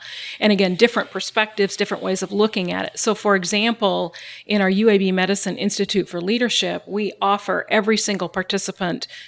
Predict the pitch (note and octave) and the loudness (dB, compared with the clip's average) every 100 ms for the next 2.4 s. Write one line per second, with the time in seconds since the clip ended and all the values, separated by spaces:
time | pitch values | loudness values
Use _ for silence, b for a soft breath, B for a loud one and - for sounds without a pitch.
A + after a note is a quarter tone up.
0 | - G#3 E3+ G3 G3 F3+ F3 - - - | 0 2 4 4 4 2 0 -2 -2 -2
1 | - F3+ F3 F3+ - F3+ F3+ F3 F3 F3+ | -2 2 2 2 -2 -2 -2 0 2 2
2 | F3+ F3 D#3+ | 0 -2 -4